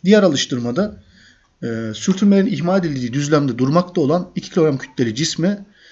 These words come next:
uygulanan kuvvetin zamana bağlı değişim grafiği verilmiştir. Buna göre cismin çizgisel momentum zaman grafiğini çiziniz diyor.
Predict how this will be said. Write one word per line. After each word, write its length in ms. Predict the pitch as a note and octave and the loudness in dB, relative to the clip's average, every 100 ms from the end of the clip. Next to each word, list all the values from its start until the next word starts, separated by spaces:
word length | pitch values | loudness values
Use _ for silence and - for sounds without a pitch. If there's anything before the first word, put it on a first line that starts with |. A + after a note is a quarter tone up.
| - - - - | -20 -20 -20 0
uygulanan 580 | D#3+ E3+ D#3+ C#3 A#2+ G#2+ | 2 4 4 2 2 -2
kuvvetin 340 | E3+ E3 E3+ | 2 2 2
zamana 480 | F3+ C3 C#3 E3 D#3+ | 0 2 2 2 2
bağlı 200 | C3+ D3 | 2 4
değişim 280 | C#3 C#3 D3+ | 2 0 0
grafiği 340 | C3 C3 D#3 | 0 0 0
verilmiştir. 680 | D#3 D#3 E3 - - F#3 - _ _ - - _ _ - | 0 0 0 -2 -2 -4 -6 _ _ -20 -20 _ _ 2
Buna 200 | F3+ G3+ | 4 6
göre 220 | D3 B2+ | 4 2
cismin 460 | D#3+ - F#3 C4+ - | -2 -2 -2 -2 -4
çizgisel 500 | - D#3+ D#3+ G3+ F3+ | -4 -4 -2 0 2
momentum 480 | E3 D#3 D3+ F#3+ | 2 0 -2 -2
zaman 320 | C3+ C#3 F3+ E3 | 0 2 2 0
grafiğini 420 | C3+ B2 D#3 G3+ | 0 -2 -2 -2
çiziniz 480 | G#3 D3 A#2+ G#2 G#2+ | 0 0 -2 -4 -2
diyor. 240 | E3 | -2